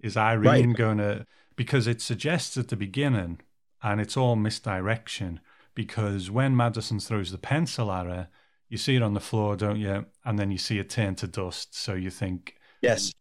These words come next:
Speaker 1: "Okay, there's something about Irene. She's got, she's got some sort of power," and so on. And you're absolutely right. I think the actress, Sophia Macy,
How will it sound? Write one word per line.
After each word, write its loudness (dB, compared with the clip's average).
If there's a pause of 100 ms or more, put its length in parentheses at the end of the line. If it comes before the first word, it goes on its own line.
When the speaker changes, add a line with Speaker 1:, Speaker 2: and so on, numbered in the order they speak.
(140)
Speaker 1:
"Okay, -2
there's -6
something 2
about 4
Irene. 2
She's 0
got, 0 (160)
she's -2
got 0
some 0
sort -2
of -6
power," 4
and 0
so -2
on. 0 (500)
And 6
you're 4
absolutely 4
right. 2
I 2
think 0 (320)
the 2
actress, 2
Sophia 0
Macy, -2